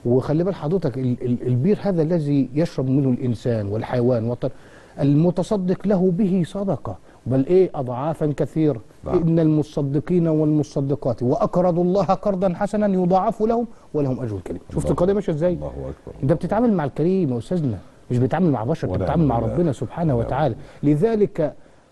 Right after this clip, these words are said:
Speaker 1: في
Speaker 2: أنت
Speaker 1: الحديث
Speaker 2: مش
Speaker 1: القدسي
Speaker 2: بتتعامل مع كريم، أنت بتتعامل مع الكريم.
Speaker 1: الكريم طبعًا بقى في لما عرفه
Speaker 2: الكريم.
Speaker 1: طبعًا. الذي ص-، الكرم هو، هو.
Speaker 2: نعم.
Speaker 1: الكرم هو.
Speaker 2: صحيح.
Speaker 1: يا
Speaker 2: صحيح.
Speaker 1: سيدي،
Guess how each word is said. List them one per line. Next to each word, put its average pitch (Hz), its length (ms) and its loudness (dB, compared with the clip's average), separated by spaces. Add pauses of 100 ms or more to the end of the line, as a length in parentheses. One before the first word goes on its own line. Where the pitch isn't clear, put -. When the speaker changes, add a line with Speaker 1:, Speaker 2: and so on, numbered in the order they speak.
Speaker 1:
في - 80 -6
Speaker 2:
أنت 123 100 -2
Speaker 1:
الحديث 175 240 4
Speaker 2:
مش 208 140 2
Speaker 1:
القدسي 160 180 -2
Speaker 2:
بتتعامل 139 400 0
مع 104 220 -4
كريم، 107 460 -4
أنت 87 160 -8
بتتعامل 104 540 -4
مع 110 300 -2 (140)
الكريم. 101 640 -2
Speaker 1:
الكريم 135 360 0
طبعًا 156 280 0
بقى 156 140 0
في 123 80 -4
لما 151 200 2
عرفه 160 380 2
Speaker 2:
الكريم. 113 200 -2
Speaker 1:
طبعًا. 127 220 -6 (300)
الذي 208 320 2
ص-، - 120 -10 (560)
الكرم 208 500 2
هو، 175 160 -4 (540)
هو. 190 140 2 (680)
Speaker 2:
نعم. - 80 -4
Speaker 1:
الكرم 175 560 0
هو. 202 200 2 (360)
Speaker 2:
صحيح. 90 400 -4 (400)
Speaker 1:
يا 214 160 6
Speaker 2:
صحيح. - 0 -
Speaker 1:
سيدي، 185 560 -2